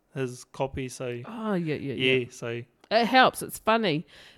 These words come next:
Speaker 2: because they sit there and they're like, "Oh, Papa, we don't wanna do this." It's the
Speaker 1: Mm.
Speaker 2: easiest. All they
Speaker 1: Mm.
Speaker 2: gotta literally do is just wait,
Speaker 1: Yeah.
Speaker 2: write word for word
Speaker 1: Yeah.
Speaker 2: and then he, they get money.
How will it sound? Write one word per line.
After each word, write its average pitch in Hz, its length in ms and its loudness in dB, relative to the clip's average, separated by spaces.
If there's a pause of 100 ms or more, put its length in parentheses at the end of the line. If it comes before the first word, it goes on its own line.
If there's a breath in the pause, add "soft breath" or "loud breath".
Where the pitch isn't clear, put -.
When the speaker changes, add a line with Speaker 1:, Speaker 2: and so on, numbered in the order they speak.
Speaker 2:
because 190 320 2
they 180 160 4
sit - 400 -2
there 185 140 4
and 170 100 2
they're 160 80 2
like, 156 240 0
"Oh, 190 580 2
Papa, 196 640 -2
we 151 100 0
don't 185 280 0
wanna 190 260 -2
do 170 220 -6
this." 135 200 -8
It's - 160 -12
the 160 100 -2
Speaker 1:
Mm. 143 60 0
Speaker 2:
easiest. 185 440 -2
All 190 100 -2
they 220 120 0
Speaker 1:
Mm. 135 40 -4
Speaker 2:
gotta 185 200 0
literally 170 560 0
do 156 140 -6
is 143 300 -2
just - 220 -10
wait, 135 200 -6
Speaker 1:
Yeah. 123 180 -4 (260 loud breath)
Speaker 2:
write 165 280 4
word 156 220 2
for 165 260 0
word 143 300 2
Speaker 1:
Yeah. 143 60 -2
Speaker 2:
and 131 160 -4
then 131 120 -4
he, 139 160 -10
they 135 260 -6
get 123 260 -10
money. 120 320 -6